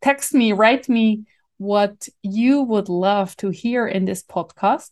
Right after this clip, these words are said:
It will be in English for sure. <laughs> So if you're Swiss and you're like, "I want the Swiss German podcast back," that's not gonna happen. I'm so sorry. But, um, I always say my English is so simple,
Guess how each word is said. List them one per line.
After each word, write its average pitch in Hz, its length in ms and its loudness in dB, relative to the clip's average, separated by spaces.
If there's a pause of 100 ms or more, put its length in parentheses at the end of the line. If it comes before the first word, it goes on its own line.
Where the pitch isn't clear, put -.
(460)
It 208 140 -4
will 311 180 4
be 320 140 2
in 294 80 2
English 269 300 2
for 254 220 0
sure. 277 600 2
<laughs> - 40 -20
So 247 640 -2
if 262 280 0
you're 269 300 2
Swiss 262 640 0
and 240 200 -2
you're 240 140 2
like, 226 300 2
"I 339 220 0
want 381 340 -2
the 370 100 -4
Swiss 370 320 -4
German 330 460 -2 (580)
podcast 269 480 2
back," 226 300 2 (160)
that's 240 320 2
not 208 220 -2
gonna 190 240 -2
happen. 180 520 -8
I'm 185 240 -4
so - 260 -8
sorry. - 520 -8 (560)
But, 185 300 -2
um, 175 440 -2 (260)
I 208 180 2
always 214 380 4
say 190 200 2
my 202 220 0
English 247 400 -4
is 214 200 -6
so 254 220 2
simple, 233 600 0